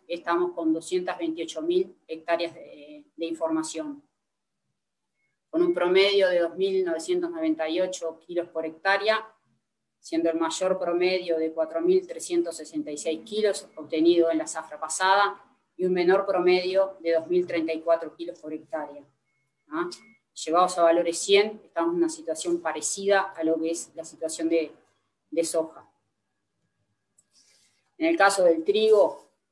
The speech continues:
y el análisis de las precipitaciones, en el periodo de mayo a noviembre, digo, se ve claramente que los picos de altas precipitaciones inciden en los aumentos de rendimiento, a diferencia de la situación que pasa en soja.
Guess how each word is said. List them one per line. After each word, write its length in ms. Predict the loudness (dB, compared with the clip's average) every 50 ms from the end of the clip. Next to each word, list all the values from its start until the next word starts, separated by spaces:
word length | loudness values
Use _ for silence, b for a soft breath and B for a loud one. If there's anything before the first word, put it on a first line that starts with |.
| _ 0
y 100 | 2 2
el 60 | 4
análisis 420 | 4 4 4 2 2 0 -4 -6
de 80 | -8 -8
las 120 | -8 -8
precipitaciones, 1080 | -10 -14 -14 -12 -10 -8 -6 -2 -2 -2 0 0 2 4 4 4 4 4 2 2 -2 -10 _ _ _
en 120 | -4 0 0
el 120 | 2 2
periodo 500 | 2 0 0 2 2 2 4 4 4 6
de 100 | 4 4
mayo 320 | 2 0 -2 -2 -4 -4 -4
a 20 |
noviembre, 720 | -2 -2 -2 0 0 -2 -2 0 0 0 0 0 -2 -6 _ _ _ _ _ _ _ _ _ _ _ _ _ _
digo, 360 | -8 -4 -4 -4 -4 -6 -10 _ _ _ _ _ _ _ _
se 180 | -10 -4 0 0
ve 240 | 2 0 0 -2 -8 _ _
claramente 880 | -2 2 4 6 6 6 6 6 4 2 2 2 2 2 0 -4 -12 -20 _ _ _ _
que 100 | -4 -2
los 120 | -2 -2 -2
picos 480 | -4 -8 -2 4 4 4 4 2 -4 -6 -2
de 180 | 2 6 6
altas 300 | 6 6 6 4 2 0
precipitaciones 1000 | -2 -8 -8 -6 -6 -6 -2 0 0 0 0 2 2 4 4 4 2 0 -2 -12 _ _ -2
inciden 680 | 0 0 0 0 0 0 4 6 6 6 4 0 -2 0
en 120 | 4 4
los 160 | 4 4 4
aumentos 380 | 2 4 4 4 4 4 2 0
de 60 | -2
rendimiento, 680 | 2 4 6 6 6 4 4 0 -2 -2 -2 -4 -4 -4
a 80 | -4 -4
diferencia 500 | -4 -2 0 4 6 6 6 6 4 0
de 80 | -2
la 60 | -2
situación 380 | -4 -6 -8 -6 -4 -4 -4 -4
que 60 | -4
pasa 260 | -4 -6 -6 -4 -4
en 80 | -6 -6
soja. 400 | -6 -8 -10 -10 -10 -14 -20